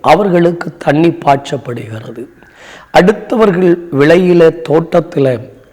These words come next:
வயலில அவன் தண்ணி போனாலும், "ஐயோ, என்னுடைய தண்ணி, இது எனக்கு தான், என் விளைக்கு தான், என் நிலத்திற்கு தான், என்னுடைய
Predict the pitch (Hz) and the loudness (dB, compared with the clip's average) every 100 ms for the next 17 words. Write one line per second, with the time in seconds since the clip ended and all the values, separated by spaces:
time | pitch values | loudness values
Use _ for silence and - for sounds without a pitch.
0 | _ - 123 147 185 190 185 165 143 - | _ -2 4 6 6 4 2 0 -2 -8
1 | - - 127 139 113 - 127 131 170 165 | -20 -6 -2 -2 -2 -4 -2 2 2 2
2 | 170 139 139 135 123 123 113 143 - _ | 0 -2 2 0 -2 -6 -10 -16 -20 _
3 | - _ - 196 220 214 165 160 180 214 | -20 _ 2 4 4 2 0 2 2 2
4 | 214 220 214 - 139 147 143 131 147 - | 2 0 -2 0 0 2 -2 -4 -8 -16
5 | _ _ _ 160 175 156 160 165 - 220 | _ _ _ 0 4 4 4 0 -2 0
6 | 180 180 208 156 143 135 135 151 - 165 | 4 4 4 0 0 0 0 -2 -4 -2
7 | 143 143 131 151 - - - - _ - | 2 2 -2 -10 -16 -20 -20 -20 _ 2
8 | 156 185 202 160 156 185 - 202 180 - | 4 4 4 4 4 2 0 -6 -6 -6
9 | 185 165 156 196 - - - 139 160 220 | 2 4 4 2 -10 -12 0 2 2 2
10 | 202 208 202 | 2 0 -2